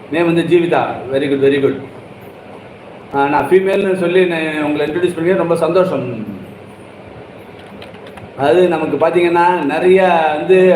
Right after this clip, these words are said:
ஆ, ஆ, இளைஞர் அணியும் நிறைய பேர் இருக்காங்க, மகளிர் அணியும் நமக்கு நிறையா இருக்காங்க. அது மாதிரி இந்த மாதிரி ஜீவாவும் வந்துருவாங்கன்னு நினைக்கிறேன். ஜீவிதாவும் நிறைய பேர் இருக்காங்க நமக்கு. ஆ, பதினஞ்சு ஆறு ரெண்டாயிரத்தி அஞ்சு ஜீவிதா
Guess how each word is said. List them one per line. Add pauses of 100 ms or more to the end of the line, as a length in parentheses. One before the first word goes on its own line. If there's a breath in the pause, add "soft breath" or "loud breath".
(140)
ஆ,
ஆ, (1400)
இளைஞர்
அணியும்
நிறைய
பேர்
இருக்காங்க,
மகளிர்
அணியும்
நமக்கு
நிறையா
இருக்காங்க. (560)
அது
மாதிரி
இந்த
மாதிரி
ஜீவாவும்
வந்துருவாங்கன்னு
நினைக்கிறேன்.
ஜீவிதாவும் (760)
நிறைய
பேர்
இருக்காங்க
நமக்கு. (1200)
ஆ,
பதினஞ்சு
ஆறு
ரெண்டாயிரத்தி
அஞ்சு
ஜீவிதா